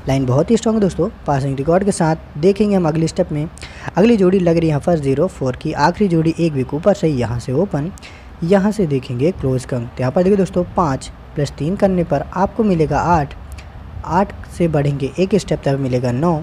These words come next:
नौ का लेंगे कट तो नौ का कट हो गया यहाँ पर चार। तो फिर से देखिए दोस्तों दो अंकों game में आपको यहाँ पर ज़ीरो चार क्लोज में बहुत ही बेहतरीन तरीके से पास देखने को मिल जाता है। लाइन दोस्तों एक बार फिर से दिखा देते हैं कैसे किस प्रकार से कर रही है work। यहाँ पर आप देख सकते हैं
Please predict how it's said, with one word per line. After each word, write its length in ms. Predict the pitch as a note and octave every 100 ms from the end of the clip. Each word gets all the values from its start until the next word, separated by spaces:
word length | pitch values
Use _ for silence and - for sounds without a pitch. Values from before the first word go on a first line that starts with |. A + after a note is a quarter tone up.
| D#3
नौ 160 | C#3 C#3
का 140 | -
लेंगे 320 | A#2+ B2 A#2+ A#2
कट 180 | E3+
तो 120 | F3 B2+
नौ 160 | A#2
का 140 | A2 A2+
कट 220 | E3 E3
हो 60 | C3+
गया 100 | A#2
यहाँ 120 | A#2+
पर 100 | E3+
चार। 260 | - A2
तो 140 | G#2+ B2
फिर 180 | - D3+
से 100 | A3+
देखिए 180 | A3+
दोस्तों 320 | G#3+ F#3 - D#3
दो 100 | C#3
अंकों 300 | B2+ B2+ B2
game 180 | D3+ F3+
में 160 | D#3 F3 - - -
आपको 260 | - - G#3
यहाँ 120 | E3
पर 160 | F#3
ज़ीरो 340 | D3+ D3+ G3+ G3
चार 260 | F#3+ C3+ B2+ -
क्लोज 280 | D3+ C3 B2
में 140 | B2+ E3 -
बहुत 360 | A#2 A2+ G3 G#3+
ही 60 |
बेहतरीन 320 | E3+ D3 C#3 B2+
तरीके 300 | A#2 A#2 B2
से 160 | - A2 B2+
पास 200 | A#2 A#2
देखने 300 | - - B2+
को 140 | -
मिल 180 | C3 A#2
जाता 260 | G#2+ - G#2+
है। 240 | - - - - -
लाइन 200 | - D3
दोस्तों 280 | D#3+ F3 A3+
एक 60 | F#3+
बार 120 | G3+
फिर 160 | - F3
से 100 | G3
दिखा 220 | G3 G3+
देते 220 | G3 G3
हैं 80 | G3
कैसे 300 | G3+ G3+ G#3+
किस 140 | F#3+
प्रकार 200 | D#3 D3
से 120 | C3 D3
कर 180 | E3
रही 100 | D#3+
है 60 | D3
work। 280 | B2 B2+ -
यहाँ 120 | D3
पर 100 | E3
आप 100 | F3+
देख 160 | D3+ E3
सकते 220 | D#3 D3
हैं 180 | C#3 C3+